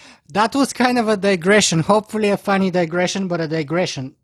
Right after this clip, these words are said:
The most important thing, though, is, like, we've been talking to you to, for an hour and forty minutes approaching now.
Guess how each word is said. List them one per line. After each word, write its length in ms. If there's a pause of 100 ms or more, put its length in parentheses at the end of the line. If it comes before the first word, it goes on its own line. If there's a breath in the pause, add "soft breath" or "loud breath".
The 180
most 360
important 480
thing, 200
though, 220
is, 180
like, 240
we've 160
been 200
talking 360
to 120
you 320 (360)
to, 200
for 240
an 100
hour 280
and 120
forty 400
minutes 340
approaching 480
now. 260